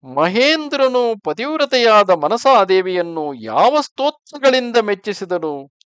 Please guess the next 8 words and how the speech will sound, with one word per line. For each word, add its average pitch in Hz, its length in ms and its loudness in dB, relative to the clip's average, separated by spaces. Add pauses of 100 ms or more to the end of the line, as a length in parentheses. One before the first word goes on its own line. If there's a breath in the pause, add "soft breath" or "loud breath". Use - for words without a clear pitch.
(320)
ಮತ್ತು 240 340 -2
ಹೇಗೆ 247 420 -4
ಪೂಜಿಸಿದನು? 165 720 -12 (600 soft breath)
ಈ 240 220 0
ಕ್ರಮದ 254 720 2
ನಿಜಸ್ವರೂಪವನ್ನು 190 1300 -2
ನನಗೆ 160 360 -4
ತಿಳಿಸು." 180 440 -10